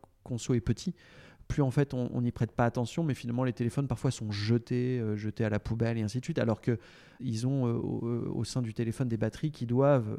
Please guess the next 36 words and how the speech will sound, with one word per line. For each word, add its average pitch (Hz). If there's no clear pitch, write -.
euh, 113
pouvoir 127
et 123
qui 117
doivent 131
d'ailleurs 120
être 113
recyclées. 117
Donc 143
non, 165
euh, -
euh, 139
au 156
niveau 151
de, 127
des 117
matières, 123
en 120
tout -
cas 135
des 117
matières 123
premières, 127
oui, 151
on 120
est 117
sur 117
des 117
matières 113
premières, 117
euh, -
qui -
posent -
question 131
en, 113
en, 110